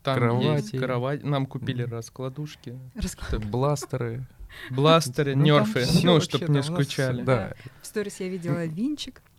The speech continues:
Speaker 2: А, м, не знаю, о чём ты.
Speaker 3: <laughs> Окей,
Speaker 1: Не, на-,
Speaker 3: окей.
Speaker 1: начальство нас очень любит, и
Speaker 3: Мгм.
Speaker 1: мы их за это ценим. А
Speaker 2: Мгм.
Speaker 1: если у меня день лизания всем?
Speaker 3: <laughs> Паш, ну как у тебя?
Speaker 2: Э,
Speaker 3: Мгм.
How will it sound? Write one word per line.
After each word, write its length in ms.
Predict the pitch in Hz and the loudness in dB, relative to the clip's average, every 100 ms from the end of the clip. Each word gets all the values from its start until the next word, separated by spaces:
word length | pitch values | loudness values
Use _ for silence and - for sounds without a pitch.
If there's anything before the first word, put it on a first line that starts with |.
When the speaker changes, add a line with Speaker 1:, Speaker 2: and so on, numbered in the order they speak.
| _ - - | _ -12 -6
Speaker 2:
А, 320 | 123 120 110 | -4 -4 -6
м, 360 | - 139 139 | -6 0 2
не 120 | 113 110 | 2 -2
знаю, 300 | 110 101 98 | -6 -8 -8
о 20 | |
чём 280 | 262 170 160 | -4 -4 -2
ты. 120 | 294 - | -4 -4
Speaker 3:
<laughs> 880 | 277 143 139 - - - - - - | -4 2 2 0 -14 -20 -16 -16 -12
Окей, 120 | 185 | -6
Speaker 1:
Не, 160 | 143 131 | -2 0
на-, 220 | 143 180 | 2 0
Speaker 3:
окей. 80 | 185 | 0
Speaker 1:
начальство 640 | 139 139 - 175 208 - 127 | -2 -2 0 -2 -2 -6 -6
нас 300 | 135 - - | -4 -8 -8
очень 340 | 135 - 131 | -8 -6 -6
любит, 440 | 127 151 139 - 113 | -6 -6 -8 -10 -10
и 100 | 110 | -10
Speaker 3:
Мгм. 100 | 101 | -8
Speaker 1:
мы 140 | 123 131 | -6 -6
их 80 | 117 | -6
за 120 | 120 | -8
это 200 | 113 - | -8 -12
ценим. 380 | - - - - _ _ _ _ _ _ - | -12 -16 -16 -20 _ _ _ _ _ _ -10
А 40 | |
Speaker 2:
Мгм. 60 | 123 | -6
Speaker 1:
если 180 | 127 120 | -6 -4
у 40 | |
меня 180 | 131 143 | -2 -2
день 340 | 135 123 139 131 | -2 -2 0 0
лизания 520 | 131 117 120 117 113 | 0 -2 -4 -4 -8
всем? 320 | - - - - - - | -10 -14 -14 -16 -20 -10
Speaker 3:
<laughs> 1200 | - - - 226 - - - - 240 196 294 285 - | -2 -2 -2 -10 -10 -12 -10 -2 -2 0 -4 -6 -10
Паш, 200 | 202 170 - | -8 -8 -10
ну 60 | 190 | -14
как 200 | - 180 | -12 -14
у 20 | |
тебя? 220 | - 160 147 | -12 -8 -6
Speaker 2:
Э, 440 | 120 113 - - | -6 -6 -8 -10
Speaker 3:
Мгм. 300 | 185 - - | -12 -12 -12